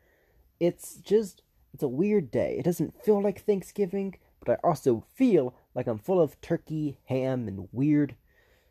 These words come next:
other things. I was just handed food and ate it. Good thing I don't have any allergies.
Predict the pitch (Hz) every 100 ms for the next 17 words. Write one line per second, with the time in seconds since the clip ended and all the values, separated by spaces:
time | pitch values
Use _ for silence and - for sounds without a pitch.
0 | _ _ _ _ _ _ - 123 117 117
1 | - 113 104 82 - - - 135 135 117
2 | - 120 113 110 - 110 98 92 - -
3 | - - - _ _ _ _ _ _ _
4 | _ _ _ _ _ _ _ _ _ _
5 | - - 107 120 120 120 127 117 113 127
6 | 110 85 - -